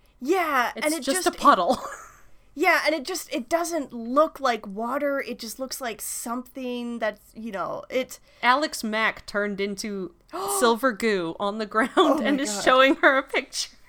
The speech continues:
Speaker 2: <laughs>
Speaker 1: Oh
Speaker 2: of
Speaker 1: my
Speaker 2: the
Speaker 1: God.
Speaker 2: prince.
Speaker 1: Thank you for proving that we're two thirty-plus-year-old adults with that reference, Brie.
Speaker 2: <laughs>
Speaker 1: Secret World of Alex Mack. Oh my God. That's a show that I haven't thought of in probably at least twenty years.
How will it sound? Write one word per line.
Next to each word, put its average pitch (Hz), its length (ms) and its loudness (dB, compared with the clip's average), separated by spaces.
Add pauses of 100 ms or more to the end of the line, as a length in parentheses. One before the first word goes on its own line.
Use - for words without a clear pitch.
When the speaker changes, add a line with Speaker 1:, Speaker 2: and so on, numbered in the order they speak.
(220)
Speaker 2:
<laughs> - 280 -20
Speaker 1:
Oh 349 180 6
Speaker 2:
of 339 120 6
Speaker 1:
my - 80 -4
Speaker 2:
the 403 60 0
Speaker 1:
God. 392 160 0
Speaker 2:
prince. 381 560 0 (360)
Speaker 1:
Thank 285 320 4
you 339 100 0
for 285 120 -2
proving 262 480 -4
that 190 180 -2
we're 202 220 -4
two 240 300 -8
thirty-plus-year-old 208 1040 6
adults - 300 4
with 220 120 -6
that 208 240 0
reference, 202 460 -6
Brie. 214 380 -8 (340)
Speaker 2:
<laughs> - 320 2
Speaker 1:
Secret 311 520 2
World 240 240 2
of - 140 -6
Alex - 300 -2 (120)
Mack. - 300 6 (140)
Oh 539 160 0
my - 120 -6 (100)
God. 214 360 -2 (840)
That's 269 300 -4
a 233 80 -8
show 247 340 -2
that 220 140 -2
I 220 120 2
haven't 214 280 -8
thought 202 280 2
of 196 120 0
in 202 100 -10
probably 202 580 -2
at - 100 -8
least 220 360 -8
twenty 294 380 4
years. 190 600 -8